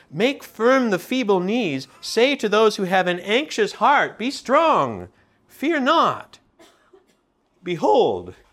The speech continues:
your God will come with vengeance.'"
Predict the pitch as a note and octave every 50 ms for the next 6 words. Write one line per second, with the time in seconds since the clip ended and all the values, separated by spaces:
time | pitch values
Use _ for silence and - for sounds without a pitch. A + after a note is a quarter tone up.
0 | _ _ _ _ _ _ _ _ _ _ _ _ D3+ C3 D3 G3 C#4 D4+ B3 F#3
1 | E3 F#3+ B3 C4 A#3 G3+ E3 D3+ C3 C3+ C#3 C3 B2+ - - - A#3 C4 A3+ D#3
2 | A#2 A2 A#2 - - B2+ C3+ C3+ - A2+ A2 D#3 G3+ C4+ C#4+ A#3+ - B2 B2 A#2+
3 | - - - - - - - -